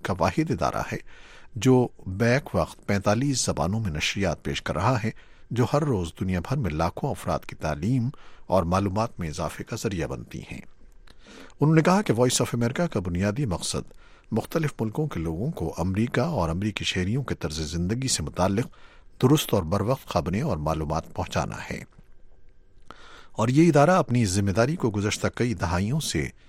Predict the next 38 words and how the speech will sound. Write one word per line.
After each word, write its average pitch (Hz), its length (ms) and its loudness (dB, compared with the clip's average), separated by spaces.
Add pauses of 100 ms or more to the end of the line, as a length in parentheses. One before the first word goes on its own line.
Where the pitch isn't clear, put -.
(240)
بخوبی 120 680 -2
انجام 85 440 -4
دے 65 160 -6
رہا - 360 -8
ہے۔ 53 100 -6 (2250)
عالمی 196 280 6
شہرت 156 380 4
یافتہ 147 300 4
باکسر 151 380 2
محمد 113 400 2
علی 107 160 2
مرحوم 107 340 0
کے - 120 -4
جنازے 98 400 2
میں 110 100 -2
شرکت - 400 -2
کے 87 100 -6
لیے 82 120 0
توقع - 440 -4
ہے 76 140 -2 (500)
کہ 120 100 0
تقریباً 120 440 0
چودہ 107 460 0
ہزار 82 260 2 (220)
افراد 95 440 2
شرکت - 440 -4
کر - 140 -4
رہے 76 240 -2 (100)
ہیں - 100 -6 (560)
اور 117 200 2
ان 117 100 2
کی 120 140 4
آخری 113 380 6
رسومات 117 400 0
کو - 100 -4
ٹیلی - 280 -6
ویژن 147 280 2
اور 101 160 2